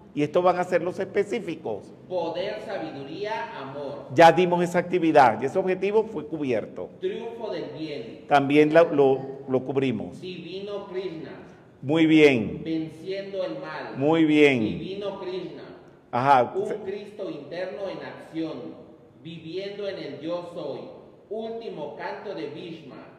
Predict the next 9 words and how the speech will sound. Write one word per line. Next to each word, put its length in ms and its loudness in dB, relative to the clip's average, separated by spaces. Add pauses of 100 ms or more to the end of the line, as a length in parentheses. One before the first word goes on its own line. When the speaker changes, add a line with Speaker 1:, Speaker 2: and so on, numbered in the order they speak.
(100)
Speaker 2:
caminando 800 -10
con 300 -10
Krishna. 520 -12
Speaker 1:
Por 160 6
ahí 180 10
se 200 2
fue 420 12
do-, 420 6
doble 680 8